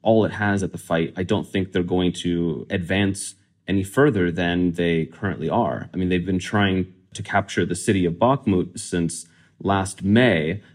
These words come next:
and really in the last few months, they've scaled up their offensive there, and they still haven't had much luck. They've taken some little towns and villages around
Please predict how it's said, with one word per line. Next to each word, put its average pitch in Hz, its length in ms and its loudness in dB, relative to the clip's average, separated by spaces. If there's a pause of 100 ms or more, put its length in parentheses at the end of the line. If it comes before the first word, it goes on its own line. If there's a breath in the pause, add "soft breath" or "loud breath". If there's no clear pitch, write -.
(160 soft breath)
and 92 220 0
really 123 360 10
in 101 80 4
the 95 60 0
last 95 220 -2
few 143 180 4
months, 101 220 2
they've 87 180 -2
scaled 90 460 0
up 107 220 -4
their 90 140 2
offensive 85 460 -4
there, 76 280 -4 (180 soft breath)
and 90 120 -4
they 90 60 0
still 123 500 2
haven't 95 260 -6
had 80 200 -4
much 92 240 -4
luck. 160 260 -2
They've 92 160 -2
taken 98 280 -2
some 92 160 -4
little 90 160 -2
towns 98 360 0
and 90 140 0
villages 104 460 2
around 90 400 0